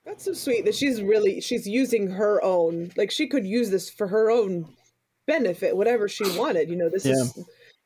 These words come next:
Speaker 1: basically her dying wish, and she just wants to see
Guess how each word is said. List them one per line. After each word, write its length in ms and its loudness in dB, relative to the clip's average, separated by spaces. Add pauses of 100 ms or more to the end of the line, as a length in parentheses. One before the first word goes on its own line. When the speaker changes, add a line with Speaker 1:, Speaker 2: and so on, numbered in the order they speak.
(160)
Speaker 1:
basically 420 2
her 140 4
dying 500 0
wish, 500 2
and 240 -2
she 300 -2
just 220 0
wants 300 -4
to 60 -4
see 600 -6